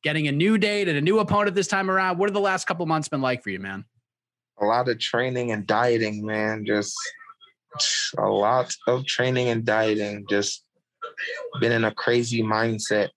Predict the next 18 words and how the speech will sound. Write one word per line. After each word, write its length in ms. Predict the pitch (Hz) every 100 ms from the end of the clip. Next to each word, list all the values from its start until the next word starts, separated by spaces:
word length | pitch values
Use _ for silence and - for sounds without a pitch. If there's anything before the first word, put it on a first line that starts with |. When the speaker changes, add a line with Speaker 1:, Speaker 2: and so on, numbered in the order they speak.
| _
Speaker 2:
that 180 | 101 101
started 400 | - 110 110 104
to 200 | 107 98
affect 640 | 101 98 - 107 - -
people 280 | - 117 107
around 360 | 98 98 104 104
me 120 | 95 90
because 480 | 92 - 95 95 - - - - _ -
I 80 | -
was 240 | 98 104 104
in 120 | 98
a 60 |
mindset 560 | 95 98 98 98 - 101
of, 160 | 95 98
like, 340 | 92 90 - - - _ _ _ _ - - - - - _ -
just 260 | 104 -
training 520 | - 110 107 107 101
and 360 | 98 95 92 90